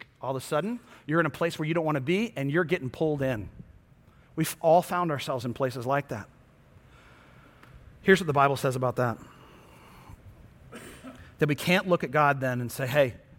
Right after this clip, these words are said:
God, why are you just disappointing me right now? Like, why are you,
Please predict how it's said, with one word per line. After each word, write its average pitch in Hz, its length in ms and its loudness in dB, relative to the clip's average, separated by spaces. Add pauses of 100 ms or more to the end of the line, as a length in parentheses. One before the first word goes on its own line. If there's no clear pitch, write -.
God, 139 260 -2
why 135 120 -4
are 165 80 2
you 160 160 -2
just 127 200 -10
disappointing 123 460 -6
me 120 80 -2
right 117 180 -6
now? 107 220 -8 (460)
Like, - 140 -12
why 220 100 -6
are 294 80 0
you, 269 240 4